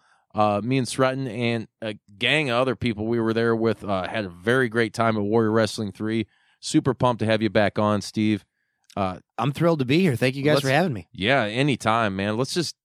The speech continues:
Speaker 1: dive right into this shiz, Nick.
Speaker 2: Let's do it.
Speaker 1: Um, so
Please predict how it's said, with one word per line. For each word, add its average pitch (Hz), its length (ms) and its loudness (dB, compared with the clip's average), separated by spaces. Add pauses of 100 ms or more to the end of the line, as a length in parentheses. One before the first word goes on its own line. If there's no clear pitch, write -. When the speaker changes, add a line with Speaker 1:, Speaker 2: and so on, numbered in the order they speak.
(100)
Speaker 1:
dive 120 280 2
right 113 180 4
into 120 240 0
this 95 220 -4
shiz, 98 600 0
Nick. 95 300 -2 (100)
Speaker 2:
Let's 101 240 -8
do 185 200 2
it. 233 100 -2 (260)
Speaker 1:
Um, 107 440 0 (220)
so 170 280 0